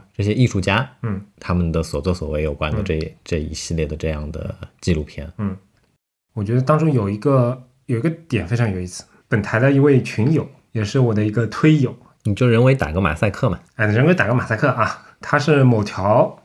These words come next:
Speaker 2: 母公司的一个，呃，设计师。他当时也是在看了 Instagram 这一集之后，他发了一个感想嘛。
Speaker 1: 嗯，嗯。
Speaker 2: 我也不敢说这，这条感想了，怕马赛克失效。反正就是他，他觉得 Instagram 还是一个有企业责任心的这样的一个企业。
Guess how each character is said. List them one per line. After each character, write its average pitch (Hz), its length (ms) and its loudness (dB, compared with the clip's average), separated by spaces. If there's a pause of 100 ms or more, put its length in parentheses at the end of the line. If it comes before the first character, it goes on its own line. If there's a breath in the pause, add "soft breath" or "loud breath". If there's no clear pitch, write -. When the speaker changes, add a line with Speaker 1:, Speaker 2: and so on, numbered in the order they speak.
(100)
Speaker 2:
母 113 200 0
公 131 180 6
司 131 240 0
的 117 300 2
一 101 80 -2
个， 101 440 0 (200)
呃， 104 240 -2
设 131 160 -2
计 107 80 0
师。 110 280 -6 (260)
他 143 80 -2
当 147 160 4
时 120 420 0 (200)
也 107 120 -2
是 113 120 -2
在 165 160 2
看 156 200 2
了 120 120 2
Instagram 117 420 -2
这 113 80 0
一 113 100 0
集 101 200 -6
之 107 120 -4
后， 110 120 -4
他 117 200 -6
发 135 220 -2
了 135 100 2
一 127 60 2
个 131 140 -2
感 104 200 -2
想 120 160 -4
嘛。 87 100 -12 (180)
Speaker 1:
嗯， 90 260 -2
嗯。 107 60 0
Speaker 2:
我 120 80 4
也 117 40 2
不 107 80 -2
敢 104 180 -2
说 110 280 -6
这， - 160 -12 (100)
这 113 120 -6
条 107 100 0
感 101 180 -6
想 95 160 -10
了， 90 160 -20
怕 - 140 -6
马 98 160 -6
赛 110 100 -4
克 104 140 -4
失 101 160 -4
效。 - 260 -4 (380 soft breath)
反 107 160 0
正 135 80 4
就 156 160 4
是 147 80 4
他， 151 240 0
他 156 160 -4
觉 127 160 2
得 113 140 0
Instagram 117 340 -2
还 104 140 -4
是 117 120 -2
一 113 80 -2
个 120 80 0
有 101 320 -4 (120)
企 - 180 -4
业 117 80 2
责 113 100 0
任 117 80 0
心 131 160 2
的 131 80 6
这 110 60 0
样 104 100 -2
的 95 60 -4
一 92 80 -6
个 92 300 -8
企 - 180 -10
业。 85 140 -10